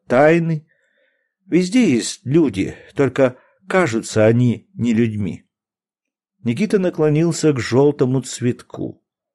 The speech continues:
Кто он был? Вглядевшись в цветок, Никита увидел, как постепенно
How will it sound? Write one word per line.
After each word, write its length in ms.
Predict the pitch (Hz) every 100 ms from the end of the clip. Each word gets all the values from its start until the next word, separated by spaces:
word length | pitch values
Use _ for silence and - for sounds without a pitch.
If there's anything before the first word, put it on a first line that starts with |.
| _ _ _ _ _ _
Кто 540 | - - - - 170 - -
он 480 | 151 170 127 101
был? 300 | 80 58 57 - - _ _ _ -
Вглядевшись 840 | 104 113 123 165 156 - 147 -
в 160 | - -
цветок, 680 | - 120 - 151 175 - _ _ _ _
Никита 420 | 104 131 196 185
увидел, 520 | 156 147 170 160 151 147 _
как 220 | - 165 -
постепенно 960 | 110 - 110 - 131 165 180 170 160